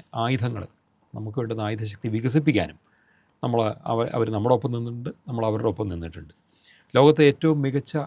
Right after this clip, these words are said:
ക്രൂയിസ് മിസൈലായ ബ്രഹ്മോസ് അതിൻ്റെ ഉദാഹരണമാണ്. റഷ്യയായിട്ടുള്ള സഹകരണത്തിലുണ്ടായിരിക്കുന്നതാണ്. അപ്പോൾ അതുകൊണ്ട് തന്നെ <clears throat> പുടിൻ ഇന്ത്യയിലേക്ക് വരുമ്പോൾ ഇത്തവണത്തെ പുടിൻ്റെ സന്ദർശനത്തിന്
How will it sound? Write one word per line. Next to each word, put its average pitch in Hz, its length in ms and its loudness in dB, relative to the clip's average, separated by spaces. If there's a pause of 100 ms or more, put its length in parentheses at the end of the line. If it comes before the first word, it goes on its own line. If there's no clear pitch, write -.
(160)
ക്രൂയിസ് 135 340 0
മിസൈലായ 117 560 -4 (120)
ബ്രഹ്മോസ് 113 480 0 (840)
അതിൻ്റെ 143 240 -2
ഉദാഹരണമാണ്. 127 520 -4 (760)
റഷ്യയായിട്ടുള്ള 127 560 2 (220)
സഹകരണത്തിലുണ്ടായിരിക്കുന്നതാണ്. 127 1120 2 (520)
അപ്പോൾ 147 200 4
അതുകൊണ്ട് 202 360 6
തന്നെ 98 180 -2 (300)
<clears throat> - 1080 -2
പുടിൻ 170 220 4 (120)
ഇന്ത്യയിലേക്ക് 131 380 6
വരുമ്പോൾ 82 320 -6 (480)
ഇത്തവണത്തെ 220 560 4
പുടിൻ്റെ 143 240 0
സന്ദർശനത്തിന് 101 640 -6